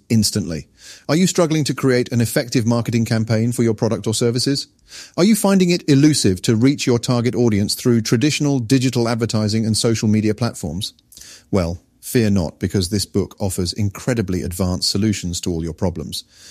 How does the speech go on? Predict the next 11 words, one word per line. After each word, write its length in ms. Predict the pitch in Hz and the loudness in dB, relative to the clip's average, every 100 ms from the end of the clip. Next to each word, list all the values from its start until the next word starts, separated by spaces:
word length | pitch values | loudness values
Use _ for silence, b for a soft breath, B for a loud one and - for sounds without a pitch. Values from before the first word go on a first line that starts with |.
| B - | B -4
But 120 | - | -2
before 260 | 107 135 | 0 0
we 80 | 139 | 0
dive 300 | 117 110 107 | 0 0 0
into 160 | 107 98 | 0 0
the 100 | 98 | -2
incredible 460 | 95 - 101 92 | -2 0 -2 -2
benefits 480 | 85 104 101 90 - | 0 0 0 -4 -6
this 160 | - 90 | -6 -4
book 240 | 101 92 | -6 -4
offers, 340 | 90 - 78 | -6 -4 -6